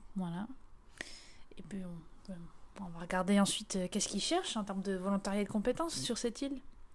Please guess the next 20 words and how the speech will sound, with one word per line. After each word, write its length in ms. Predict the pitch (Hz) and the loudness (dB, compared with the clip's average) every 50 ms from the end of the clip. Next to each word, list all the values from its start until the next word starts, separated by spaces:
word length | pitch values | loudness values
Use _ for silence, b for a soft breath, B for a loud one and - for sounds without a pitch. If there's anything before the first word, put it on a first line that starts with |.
| - - - - - - - - - - - - - | -14 -14 -14 -14 -14 -16 -14 -14 -14 -14 -12 -6 2
Et 80 | 214 | 4
la 100 | 214 208 | 6 6
liste 200 | 202 202 208 - | 6 4 2 12
présentée, 500 | - - - - 196 185 - - 302 294 | 12 12 12 12 12 12 8 4 4 4
elle 140 | 233 185 170 | 4 4 2
est 260 | 165 165 165 165 165 160 160 - - - - | -2 -4 -4 -6 -6 -8 -10 -14 -14 -14 -10
très 180 | - - - 196 | -6 -4 -2 0
vaste. 400 | 196 247 254 - - - - - B B B B B B B B B B B | 2 2 0 0 -4 -8 -10 -12 B B B B B B B B B B B
Ils 80 | 269 | 2
sont 160 | 226 - 277 269 | 4 6 8 8
ouverts 300 | 254 247 247 262 247 220 | 10 10 10 10 8 8
à 80 | 208 | 6
des 240 | 190 180 190 185 185 | 4 4 2 2 2
traducteurs 800 | - - - 302 247 277 277 - - - 269 262 262 254 - - | 2 2 4 4 4 4 2 -2 2 4 6 6 6 6 4 6
anglais-espagnols, 960 | 233 220 220 220 214 214 202 202 - - 262 277 294 302 330 339 349 339 - | 6 6 6 6 6 4 4 2 0 0 0 2 4 4 4 4 4 2 2
des 100 | - 294 | 2 2
chefs 240 | - - 220 202 - | 2 2 0 0 -2
cuisiniers, 640 | - - 247 240 269 311 311 330 330 339 330 330 | -2 -2 0 2 4 4 6 6 6 4 4 2
des 200 | 285 220 202 175 | 2 0 2 2
entraîneurs, 520 | 196 196 190 - - 214 - - 214 214 | 2 2 0 0 -2 -2 0 0 0 0